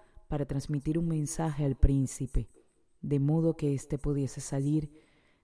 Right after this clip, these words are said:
de su narcotizado estado, se pudiese liberar y pudiese perseverar en su misión. Así que por un extraño medio,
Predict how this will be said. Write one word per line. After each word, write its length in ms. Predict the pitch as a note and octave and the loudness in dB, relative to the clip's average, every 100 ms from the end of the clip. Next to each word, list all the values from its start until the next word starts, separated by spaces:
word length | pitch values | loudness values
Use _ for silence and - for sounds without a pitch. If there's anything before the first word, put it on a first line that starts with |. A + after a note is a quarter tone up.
| - | -8
de 120 | D3 | 0
su 180 | - D3+ | 4 6
narcotizado 800 | C#3+ C#3 C#3+ C#3+ C3 - D#3 D#3+ | 4 -2 -6 -6 -8 -6 -4 -2
estado, 640 | C#3 - C#3+ C3+ B2 A2+ - _ _ _ _ _ | -4 -4 -4 -4 -6 -8 -16 _ _ _ _ _
se 160 | - E3+ | -8 2
pudiese 460 | E3 G3 G#3+ A#3 | 4 4 0 0
liberar 680 | A3 F#3+ D#3 D3+ D#3+ D#3+ C#3+ - _ - | 0 2 2 2 0 -4 -6 -14 _ -8
y 100 | E3 | 8
pudiese 560 | - D3+ D#3+ E3 - | 8 10 4 2 0
perseverar 720 | D#3+ C#3+ C3+ - C3+ C3 C3+ C3 | 0 0 0 -2 -2 0 -2 -2
en 100 | B2+ | -4
su 140 | - | -4
misión. 560 | C#3 C3 - C3+ B2 B2 - _ _ _ - | -2 -2 -2 -2 -4 -8 -18 _ _ _ -10
Así 460 | C#3 - E3 F3 - - _ _ | -6 -2 -2 -4 -10 -20 _ _
que 100 | C#3+ | -8
por 160 | - C#3 | -4 -2
un 80 | |
extraño 580 | G3 - - D#3+ D3 D3 | -2 -4 -6 -2 -2 0
medio, 720 | C3+ C3+ C#3 C3 C3 C3+ C#3 | 0 0 0 -2 -2 -4 -6